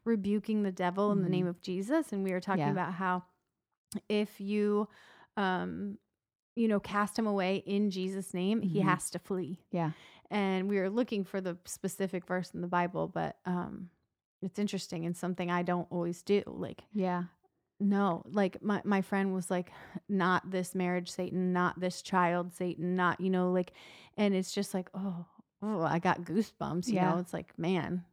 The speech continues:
Speaker 2: Yeah.
Speaker 1: I, that's something I don't think to do.
Speaker 2: Right.
Speaker 1: Like,
Speaker 2: I feel like that was something that I've recently learned too,
Speaker 1: Mm-hmm.
Speaker 2: just saying Jesus Christ out loud.
Speaker 1: Right.
Speaker 2: And so sometimes I just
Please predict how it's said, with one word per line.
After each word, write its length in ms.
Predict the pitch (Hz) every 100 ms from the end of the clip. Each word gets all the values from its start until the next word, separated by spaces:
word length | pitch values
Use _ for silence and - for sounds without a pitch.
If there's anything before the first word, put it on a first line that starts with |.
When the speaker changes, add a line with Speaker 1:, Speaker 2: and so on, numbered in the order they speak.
| _ -
Speaker 2:
Yeah. 200 | 190 185
Speaker 1:
I, 100 | 180 185
that's 220 | 185 -
something 320 | 185 180 175
I 60 | 175
don't 240 | 170 -
think 340 | - 196 180 -
to 100 | 185
do. 360 | 185 202 - 185 -
Speaker 2:
Right. 340 | 208 180 170 - -
Speaker 1:
Like, 340 | 190 175 165 - - _ _ _ _ _ _ _
Speaker 2:
I 60 | 208
feel 360 | - 240 233 226
like 300 | 202 180 -
that 200 | 185 175
was 120 | 180 - - - - _ _ _ _ _
something 340 | 185 170 175 170
that 120 | 160
I've 240 | 160 160 - _
recently 580 | 170 170 165 - 175 175
learned 320 | 170 170 170
too, 260 | 180 196 185
Speaker 1:
Mm-hmm. 80 | 175
Speaker 2:
just 240 | 175 170 - - _ _ _
saying 600 | - - 196 190 175 175
Jesus 300 | 180 170 160
Christ 280 | - 170 160
out 160 | 170 151
loud. 380 | 175 185 165 185
Speaker 1:
Right. 280 | 180 175
Speaker 2:
And 120 | 202 180
so 100 | 190
sometimes 560 | 202 226 247 208 180
I 80 | 160
just 340 | 165 147 -